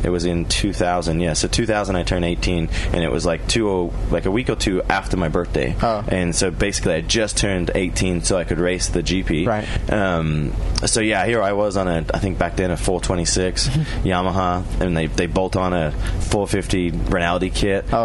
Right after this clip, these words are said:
Speaker 1: You're just
Speaker 2: sick.
Speaker 1: like, you know, you're like, "Yeah, this thing's badass," you know?
Speaker 2: <laughs>
Speaker 1: And then they show up with badass aluminum frames, and
Speaker 2: Yeah.
Speaker 1: I'm like, "Yeah, my bike's not that cool anymore." But, so, like, really, Berner and, and, uh,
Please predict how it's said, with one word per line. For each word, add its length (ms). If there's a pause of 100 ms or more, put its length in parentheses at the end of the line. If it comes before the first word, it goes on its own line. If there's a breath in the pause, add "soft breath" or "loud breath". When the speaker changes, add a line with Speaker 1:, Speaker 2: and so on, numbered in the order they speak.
Speaker 1:
You're 120
just 120
Speaker 2:
sick. 80
Speaker 1:
like, 260
you 120
know, 120
you're 100
like, 140
"Yeah, 180
this 180
thing's 220
badass," 600
you 80
know? 300
Speaker 2:
<laughs> 60
Speaker 1:
And 60
then 100
they 120
show 260
up 80
with 200 (360 loud breath)
badass 380
aluminum 400
frames, 440
and 100
Speaker 2:
Yeah. 80
Speaker 1:
I'm 80
like, 60
"Yeah, 220
my 160
bike's 240
not 240
that 180
cool 200
anymore." 340
But, 240 (340 loud breath)
so, 160
like, 200 (340)
really, 520 (220)
Berner 460
and, 420 (100)
and, 320
uh, 260